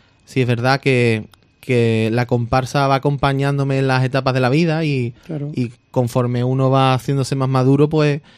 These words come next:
Speaker 1: eh, las composiciones se van haciendo más maduras, lo, la forma de pensar, eh, pues, no va cambiando, pero sí va evolucionando, quizá.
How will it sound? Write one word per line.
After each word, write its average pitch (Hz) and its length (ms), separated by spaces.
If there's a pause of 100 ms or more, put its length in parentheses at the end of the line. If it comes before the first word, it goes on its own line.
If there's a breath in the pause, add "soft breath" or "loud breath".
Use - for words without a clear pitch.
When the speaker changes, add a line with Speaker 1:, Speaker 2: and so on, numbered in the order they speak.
(200 soft breath)
Speaker 1:
eh, 123 200
las 120 140
composiciones 123 680
se 131 80
van 127 100
haciendo 120 280
más 113 120
maduras, 156 600
lo, 120 420
la 131 240
forma 117 260
de 113 80
pensar, 120 540 (480 soft breath)
eh, 117 760 (160)
pues, 107 460
no 113 420
va 156 80
cambiando, 151 460
pero 120 120
sí 120 120
va 117 100
evolucionando, 127 880
quizá. 156 360